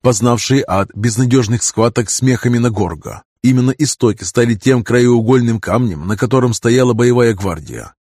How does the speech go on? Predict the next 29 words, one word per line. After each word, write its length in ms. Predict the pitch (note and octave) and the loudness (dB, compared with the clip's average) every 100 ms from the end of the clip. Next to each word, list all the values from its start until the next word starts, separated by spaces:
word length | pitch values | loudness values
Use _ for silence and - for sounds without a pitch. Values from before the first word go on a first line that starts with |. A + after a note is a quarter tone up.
| - | -2
Их 240 | B2+ A2+ | -2 -2
воинская 520 | A2 A#2 A2+ - A2+ | -2 0 0 0 0
доблесть, 580 | F#2+ F2+ F2 F#2+ F2 - - | 0 -4 -6 -6 -8 -10 -4
презрение 500 | A#2 G#2 B2 A#2+ A#2+ | -4 0 2 2 0
к 40 | |
смерти, 580 | - G#2 F#2+ F#2 F2+ F#2 - | -4 -4 -4 -4 -6 -10 -4
разящие 600 | A2 A2+ B2+ A#2 - B2 | -2 0 0 0 0 -2
клинки 420 | - A#2+ A2 C3 | 0 -2 0 -2
и 140 | B2+ | 0
зеленые 460 | B2 A2 B2 A#2+ A#2 | -2 2 2 2 0
пледы — 500 | F#2+ F#2+ G#2+ A2 G#2 - | -2 -2 0 0 -2 -4
все 240 | - C3+ | -2 0
это 300 | - B2 B2 | 0 -2 -2
создавало 580 | - A#2+ G#2+ B2 B2 A#2 | -2 -4 0 2 2 2
дух 300 | G#2 C3 - | 2 0 0
и 120 | D#3+ | 0
образ 520 | C3+ A#2 G#2 F2+ E2+ - | 2 2 0 -4 -8 -2
новой 320 | B2+ A2 G#2 | 0 0 -2
касты 380 | - A2+ - A2 | 0 -2 0 -2
воинов, 520 | A2+ F#2 C#2 G1+ - _ | 0 -2 -4 -16 -20 _
в 100 | - | -4
которую 460 | B2+ - G#2+ G#2+ | -2 2 2 2
стремились 540 | G#2 - A#2+ A#2+ A2+ - | -2 -2 0 2 2 0
попасть 500 | A#2+ A2 A#2+ - - | -2 2 0 0 -4
многие 580 | A#2+ A#2 A2 G2+ G#2 - | -2 2 0 0 -2 0
именитые 500 | C3 C3 B2+ A2 A2 | 2 2 2 2 0
бойцы 440 | G#2 A2+ - B2+ | 0 0 0 0
рода 280 | A#2 B2 G2 | 2 2 0
людского. 600 | G#2 - - E2+ C2+ - | -4 -4 -4 -4 -4 -12